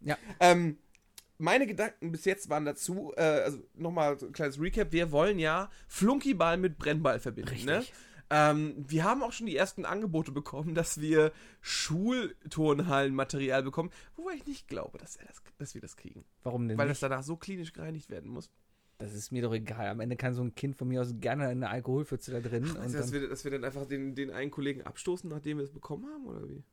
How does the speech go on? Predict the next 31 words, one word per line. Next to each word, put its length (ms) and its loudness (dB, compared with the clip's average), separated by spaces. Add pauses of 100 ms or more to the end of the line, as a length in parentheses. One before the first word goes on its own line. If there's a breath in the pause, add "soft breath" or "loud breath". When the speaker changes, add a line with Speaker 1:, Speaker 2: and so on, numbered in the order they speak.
(120)
Speaker 1:
Ja, 220 -6 (300)
zum 140 -12
Beispiel. 300 -6
Speaker 2:
Das 120 -12
ist 100 -14
aber 80 -16 (100)
gemein. 140 -20 (760)
Speaker 1:
Er 120 -6
ist 120 -8
rothaarig, 500 0
ist 200 -8
scheißegal. 600 0
Rothaarige 480 -2
findest 320 -2
du 40 -12
überall. 460 -4 (2000)
Speaker 2:
Ja, 240 -8
Speaker 1:
Ja. 80 -12 (200)
Speaker 2:
vielleicht. 480 -6 (380 loud breath)
Speaker 1:
Ja, 220 10
auf 80 12
Speaker 2:
Egal, 120 12
Speaker 1:
jeden 100 6
Fall. 140 8
Speaker 2:
zurück 220 2
zu 80 2
den 80 0
wichtigen 200 4
Speaker 1:
Ja. 40 -2
Speaker 2:
Themen, 160 -6
genau. 160 2